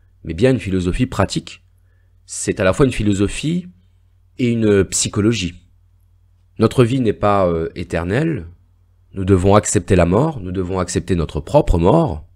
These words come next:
Alors Épicure disait, « Apprendre à vivre, c'est apprendre à mourir. »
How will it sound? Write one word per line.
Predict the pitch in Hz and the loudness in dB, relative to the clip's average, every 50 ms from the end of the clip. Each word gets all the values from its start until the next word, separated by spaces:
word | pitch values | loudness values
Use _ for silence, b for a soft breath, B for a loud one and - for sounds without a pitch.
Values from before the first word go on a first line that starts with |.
| _ - | _ -16
Alors | - 78 76 78 | -12 -10 -6 -6
Épicure | 85 87 95 87 - - 110 101 90 | -6 -6 -6 -10 -8 -2 0 0 0
disait, « | 87 87 85 78 80 101 107 107 - _ _ _ _ _ _ _ _ _ _ _ _ _ - | 0 -2 -4 -2 -2 -2 -2 -4 -6 _ _ _ _ _ _ _ _ _ _ _ _ _ -8
Apprendre | 98 - - - 104 101 90 85 | -2 0 0 0 0 -2 0 2
à | 92 92 90 | 4 4 4
vivre, | 82 90 110 127 131 104 85 73 73 73 69 - - _ _ _ _ _ _ _ _ | 4 2 0 0 0 0 -2 -4 -6 -6 -8 -12 -16 _ _ _ _ _ _ _ _
c'est | - - - 82 | -12 -6 -4 -4
apprendre | 80 - - 90 87 82 | -4 -4 -6 -8 -6 -6
à | 71 76 | -4 -4
mourir. » | 82 87 90 101 139 170 170 143 90 78 78 | -4 -4 -2 -2 -2 -2 -2 -4 -6 -10 -14